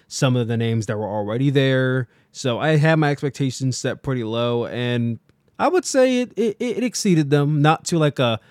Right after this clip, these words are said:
startling degree where it's like, "Damn, now I wanna go back and watch every single show from two thousand six." But you know what I mean? It's like, okay, it, it delivered for the most part, you know, offer some new flavor in there, different flavor from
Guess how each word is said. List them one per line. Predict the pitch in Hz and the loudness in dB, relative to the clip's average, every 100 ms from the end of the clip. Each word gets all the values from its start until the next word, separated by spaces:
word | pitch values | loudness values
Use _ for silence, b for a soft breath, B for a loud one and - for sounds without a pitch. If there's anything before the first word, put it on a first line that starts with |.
| b b | b b
startling | - - 151 123 127 131 135 | -10 -4 0 2 2 2 2
degree | 131 123 131 131 | 2 0 0 0
where | 120 | 0
it's | 120 123 | -4 -6
like, | 104 | -8
"Damn, | 117 131 117 | -4 -2 0
now | 117 131 | 0 0
I | |
wanna | 127 117 | -2 -2
go | 113 | -4
back | 113 127 120 | -2 -2 -2
and | 110 | -4
watch | 104 - | -6 -4
every | 131 127 | -4 -4
single | 120 135 117 113 | -4 -4 -4 -6
show | - 131 123 110 | -4 -4 -4 -6
from | - 117 | -10 -10
two | 139 135 | -8 -4
thousand | 135 127 110 - | -2 -2 -6 -6
six." | 170 | -6
But | - - | -6 -8
you | 220 | -4
know | 208 | -2
what | |
I | |
mean? | 214 226 | -2 -4
It's | 233 | -4
like, | 240 | -4
okay, | 240 214 214 | -4 -4 -4
it, | - | -6
it | 233 | -8
delivered | 202 175 156 | -6 -4 -6
for | 151 | -6
the | 139 | -6
most | 127 127 | -4 -6
part, | - 131 175 | -6 -6 -6
you | |
know, | 135 139 - b b b | -4 -6 -8 b b b
offer | 139 143 151 | -4 -4 -4
some | 143 139 | -4 -4
new | 135 | -4
flavor | 131 - 123 120 127 | -4 -4 -2 -2 -2
in | 123 | -2
there, | 123 | -2
different | 127 160 151 | 0 -2 -2
flavor | - 127 117 104 | -4 -6 -6 -8
from | 104 110 95 92 | -10 -10 -10 -10